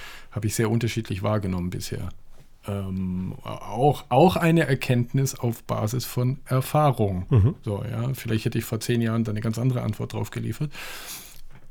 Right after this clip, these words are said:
Speaker 1: In mein-, in meinem aktuellen Kontext, der sehr softwarelastig ist,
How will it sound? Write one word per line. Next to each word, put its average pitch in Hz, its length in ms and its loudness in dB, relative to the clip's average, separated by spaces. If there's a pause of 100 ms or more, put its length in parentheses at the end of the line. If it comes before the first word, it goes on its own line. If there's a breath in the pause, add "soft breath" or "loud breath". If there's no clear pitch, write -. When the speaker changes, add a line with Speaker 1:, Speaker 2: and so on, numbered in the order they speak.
(120)
Speaker 1:
In 131 140 8
mein-, 113 500 6
in 113 180 4
meinem 104 240 2
aktuellen 151 640 2
Kontext, 143 680 2
der 104 140 4
sehr 113 280 4
softwarelastig 113 840 0
ist, - 380 2